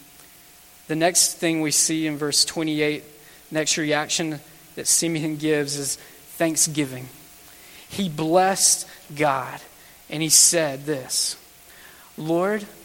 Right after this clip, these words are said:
now you are letting your servant depart in peace according to your word." Thanksgiving. He blessed God. We live in a fallen world,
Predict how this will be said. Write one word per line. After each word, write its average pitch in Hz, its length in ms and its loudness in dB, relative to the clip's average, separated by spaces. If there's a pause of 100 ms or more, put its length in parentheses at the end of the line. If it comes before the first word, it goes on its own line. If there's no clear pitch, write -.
(300)
now 185 280 4
you 202 260 2
are 208 120 6
letting 190 440 6
your 185 140 -2
servant 190 580 2
depart 175 500 0
in 160 140 -4
peace 202 520 0
according 214 800 2 (300)
to 190 500 2 (680)
your 160 160 -2
word." 147 420 -4 (1300)
Thanksgiving. 147 720 2
He 147 120 -8
blessed 156 640 0 (440)
God. 135 340 -8 (460)
We 220 100 4
live 269 240 8
in 277 100 6
a 214 60 4
fallen 196 480 2
world, 135 320 -2